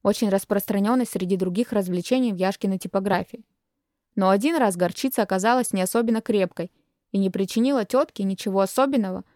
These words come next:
кроме лёгкого беспокойства. Зато другим разом Яшка остался доволен. Тётка ныла и стонала, хуже, чем сам он после побоев. Она всё-таки не догадалась, в чём дело.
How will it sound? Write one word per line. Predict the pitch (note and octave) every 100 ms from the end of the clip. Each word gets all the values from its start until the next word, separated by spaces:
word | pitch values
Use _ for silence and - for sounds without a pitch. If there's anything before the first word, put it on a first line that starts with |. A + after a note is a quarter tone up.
| _ _
кроме | - G3+ G3+
лёгкого | A#3+ - A#3+
беспокойства. | A3 - A#3 - F#3 - G#3 - _ _ _ _ _ _
Зато | G3 A3 C#4+
другим | C4+ C4+ F4
разом | C#4+ G3 F3+
Яшка | F#3 A#3 - G3
остался | - G#3 -
доволен. | G#3 G3 F#3 F#3+ F#3+ _ _ _ _ _ _ _ _
Тётка | G#3+ G3 G3+
ныла | F#3 A3 C#4 G3
и |
стонала, | F#3 F3+ F#3 G#3+ B3 G3+ - _ _ _ _
хуже, | D#4 D#4
чем | C4+ C4
сам | - C4 C4
он | A3+
после | G#3+ A3+
побоев. | G3+ G3+ F#3+ F3+ - _ _ _ _
Она | G3+ G3+ A3
всё-таки | - A#3+ B3 B3+
не | B3
догадалась, | B3 B3+ C4+ A#3 A3
в | -
чём | G3+ G#3
дело. | G3 F#3